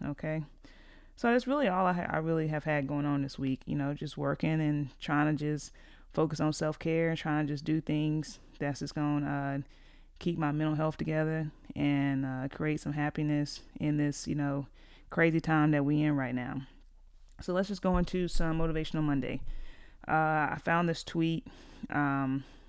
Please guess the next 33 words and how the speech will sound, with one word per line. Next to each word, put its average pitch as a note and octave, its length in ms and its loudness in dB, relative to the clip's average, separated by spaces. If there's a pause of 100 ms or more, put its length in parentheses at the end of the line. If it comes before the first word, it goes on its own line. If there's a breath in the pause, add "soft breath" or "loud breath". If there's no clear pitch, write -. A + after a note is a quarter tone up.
(300 loud breath)
when D3+ 140 0
I D3 80 2
was C#3 120 -4
scrolling D#3 300 0
through D3+ 120 -2
Twitter D3+ 320 -2
that D3 80 -2
I C#3+ 40 -2
really D3 280 0
like, C#3+ 300 -2
so - 140 -6
I'm C#3+ 140 2
gonna C#3 180 0
share C#3 300 -2
that. C3+ 300 -2 (520 loud breath)
It's D3+ 180 -4
fr-, - 200 -8
uh, C#3 360 -2 (200)
the C#3 200 -2 (220)
Twitter D#3+ 240 -2
page D3+ 380 -4
is C#3 240 -6
Motivation D3 580 -2
for C3+ 160 -8
Life, C3+ 380 -4 (640 soft breath)
and, C#3+ 340 0
um, C3 440 -4 (800 soft breath)
it D3 120 -6
said, C#3 380 -2
"Stop - 320 0
beating E3+ 280 2
yourself D#3 440 -2
up. C3 280 -4